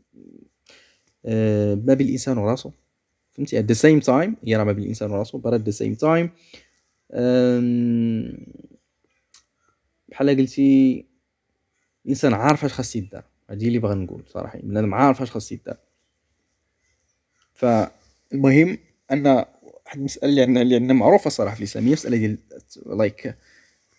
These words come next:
و-، وديك بحال قلتي، it's ingrained في، في، في السيستم ديال بنادم، ديالنا ك-، as، as، as a whole، هي repention، يعني التوبة. فهمتي؟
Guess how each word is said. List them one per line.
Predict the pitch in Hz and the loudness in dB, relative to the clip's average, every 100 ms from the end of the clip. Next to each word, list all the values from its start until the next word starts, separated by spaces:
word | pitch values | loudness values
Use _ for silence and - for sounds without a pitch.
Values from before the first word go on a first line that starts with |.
| _ | _
و-، | 196 190 180 - 156 | 2 4 4 2 2
وديك | 170 131 - _ | 2 -2 -10 _
بحال | - - 156 | -16 -4 -2
قلتي، | 151 151 139 - | -2 -4 -8 -8
it's | 131 - | -10 -4
ingrained | 135 117 107 127 175 113 85 - _ _ _ _ _ _ _ _ _ _ | -2 0 4 4 4 0 -2 -10 _ _ _ _ _ _ _ _ _ _
في، | - - | -20 -18
في، | - - | -14 -14
في | - - | -12 -10
السيستم | - 143 - 117 101 | -4 -4 -2 -2 0
ديال | 104 101 | 2 0
بنادم، | 98 - 95 | -2 -6 -4
ديالنا | 104 107 95 | 0 2 0
ك-، | 87 87 71 69 - | -4 -8 -6 -8 -10
as، | 95 | -10
as، | 76 71 90 - - - - - _ _ - 127 | -8 -8 -8 -10 -12 -16 -20 -20 _ _ -8 0
as | 117 | 4
a | |
whole، | 156 117 101 - - _ _ _ _ - | 4 4 0 -8 -20 _ _ _ _ -10
هي | 139 143 160 160 160 127 - - | -2 6 6 6 4 0 -6 -6
repention، | 131 - 127 120 - _ | -6 -2 -4 -4 -10 _
يعني | - 98 117 | -14 -4 -4
التوبة. | 117 - 123 95 - _ _ _ _ _ _ _ _ _ _ _ | -4 -6 -6 -6 -8 _ _ _ _ _ _ _ _ _ _ _
فهمتي؟ | 117 117 131 | -10 -6 -6